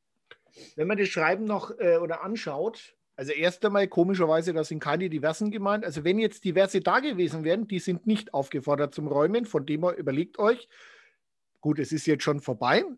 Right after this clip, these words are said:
aber das wäre mal so eine Sache, wenn sich da jetzt jemand hinstellen würde und sagt, "Ich bin gar nichts",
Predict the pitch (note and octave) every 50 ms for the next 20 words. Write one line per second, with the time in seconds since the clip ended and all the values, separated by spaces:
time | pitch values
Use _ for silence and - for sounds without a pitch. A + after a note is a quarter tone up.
0 | _ _ - D3 E3+ E3+ E3 - - E3 F3+ G3+ A3+ G#3 - G3 G3 F#3+ F3 -
1 | - F3 - B3+ G#3+ G3+ G3 G3 G3 G3 E3+ - E3+ E3 E3+ E3 - F3 E3 D#3+
2 | D#3 D3+ G3 A#3 - - G3+ F#3 F3 E3+ F3+ F3 E3+ D#3+ - F3+ E3 - - -
3 | _ _ _ _ _ _ _ _ _ _ _ _ _ _ _ _ - C#3+ - -
4 | F#3+ F3 D#3+ F#3 D#3+ D3+ E3+ G#3 B3 F#4+ F#4 - -